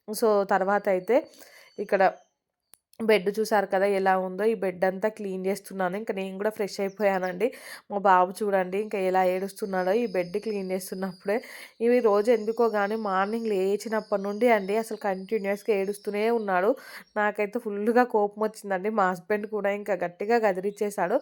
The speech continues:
అసలు ఎందుకు ఏడుతాడో అర్థం కాదండి. తినిపిస్తే సరిగా తినడు, ఇంకా పాలు తాగిపించినా తాగడు,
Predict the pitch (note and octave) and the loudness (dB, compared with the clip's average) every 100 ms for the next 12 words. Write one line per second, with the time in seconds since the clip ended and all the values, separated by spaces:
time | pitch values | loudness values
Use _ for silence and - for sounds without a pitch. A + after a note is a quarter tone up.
0 | - - - D4 C#4+ C4+ A3 A3 A#3+ A#3+ | -4 -20 -8 -6 0 0 0 2 2 2
1 | B3+ B3+ A#3+ G3+ G3+ G#3+ G#3+ G#3 F#3 F#3 | 4 6 6 4 0 2 4 4 2 -2
2 | C4 A#3+ G#3 A#3+ - C4 C4 A3+ A3 A3 | -2 -4 -6 -8 0 0 0 0 0 0
3 | G3 F#3+ F#3+ F#3+ F#3+ F#3+ F#3+ - - - | -2 0 0 0 -2 -2 -2 -4 -20 -6
4 | - G3+ G#3+ A3 G#3+ G3+ G#3+ A#3 A#3 G3+ | 4 6 6 4 2 0 -6 -4 0 2
5 | F#3+ F#3+ G3 | 4 2 -2